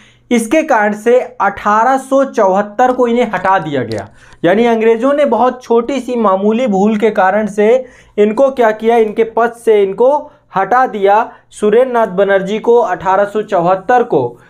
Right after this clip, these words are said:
उनके पद से हटा दिया गया। तो सुरेंद्रनाथ बनर्जी को अठारह सौ चौहत्तर को भारतीय सिविल सर्विसेज से हटाया गया। ठीक है, ध्यान रखिएगा ये क्वेश्चन और भारत, सुरेंद्रनाथ बनर्जी के बारे में और सत्येंद्रनाथ टैगोर के बारे में भी आपको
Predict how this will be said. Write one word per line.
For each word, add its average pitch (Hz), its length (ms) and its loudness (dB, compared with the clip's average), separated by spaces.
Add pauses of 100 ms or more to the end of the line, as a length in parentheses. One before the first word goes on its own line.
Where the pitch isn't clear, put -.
(140)
उनके 202 320 2
पद 233 240 -2
से 247 200 -2
हटा 202 380 0
दिया 156 240 0
गया। 175 400 0 (220)
तो 214 100 2
सुरेंद्रनाथ 247 640 0
बनर्जी 202 440 -2
को 240 140 2
अठारह 196 400 0
सौ 208 140 -4
चौहत्तर 185 500 0
को 226 160 0
भारतीय 175 400 -4
सिविल 214 300 -6
सर्विसेज 190 440 -2
से 262 180 2 (380)
हटाया 180 380 0
गया। 165 300 0 (380)
ठीक 214 140 0
है, 285 120 2 (320)
ध्यान 175 220 -2
रखिएगा 175 440 0 (160)
ये 160 100 0
क्वेश्चन 175 440 0 (800)
और 165 200 2
भारत, 175 400 0
सुरेंद्रनाथ 202 520 0
बनर्जी 151 380 0
के 139 140 0
बारे 120 220 0
में 107 180 -12 (380)
और 165 160 0
सत्येंद्रनाथ 180 560 -2
टैगोर 156 360 2
के 156 120 -2
बारे 139 220 2
में 143 140 -4
भी 143 140 0
आपको 131 420 -4